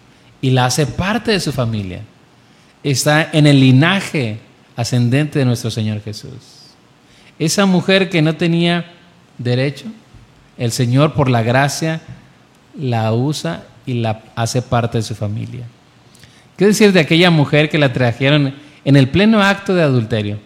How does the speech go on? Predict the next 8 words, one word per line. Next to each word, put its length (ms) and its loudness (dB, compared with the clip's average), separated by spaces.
que 100 -2
le 80 2
dijeron 640 0
los 180 -2
conocedores 540 2
de 120 -2
la 0 -
ley? 340 -4